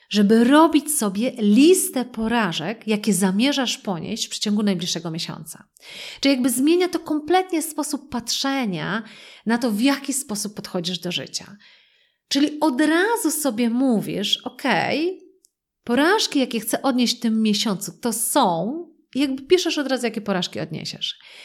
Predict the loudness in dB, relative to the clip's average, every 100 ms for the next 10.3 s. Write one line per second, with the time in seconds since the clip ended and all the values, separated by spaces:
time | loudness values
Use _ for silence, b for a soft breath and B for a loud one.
0 | B -12 -2 2 2 2 2 2 0 -2
1 | -2 -2 -4 -4 -2 0 0 0 -2 -4
2 | 2 2 2 -2 -4 -4 -2 0 -2 -6
3 | -8 -8 -8 -8 -10 -14 -14 -8 -6 -4
4 | -2 -2 -6 B B -12 -8 -4 -4 -2
5 | -2 -2 -6 -2 -4 0 0 0 -2 -4
6 | -4 -2 -2 -2 -2 -4 -6 -8 -6 -6
7 | -6 -6 -8 -10 -10 -10 -10 -12 -14 -12
8 | -14 B B B B B B -2 -2 0
9 | -6 -4 -4 -2 -4 -4 -8 -8 -8 -6
10 | -4 -4 -6